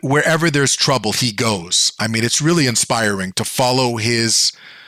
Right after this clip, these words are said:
Twitter because of that. And he has built this incredible team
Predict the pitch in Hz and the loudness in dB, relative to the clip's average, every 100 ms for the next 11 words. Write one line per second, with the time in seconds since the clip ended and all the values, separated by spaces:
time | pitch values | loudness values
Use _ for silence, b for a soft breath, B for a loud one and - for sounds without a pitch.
0 | B B B - 151 127 113 98 - 107 | B B B -4 0 2 0 -2 -2 -2
1 | 101 87 101 95 - - 113 - 165 139 | -2 -2 -2 -2 -4 -4 -2 0 2 2
2 | - - 139 135 - 110 - 143 139 117 | 0 0 0 0 -2 -4 -4 -2 0 -2
3 | - - 127 110 98 | -2 -2 0 -2 -4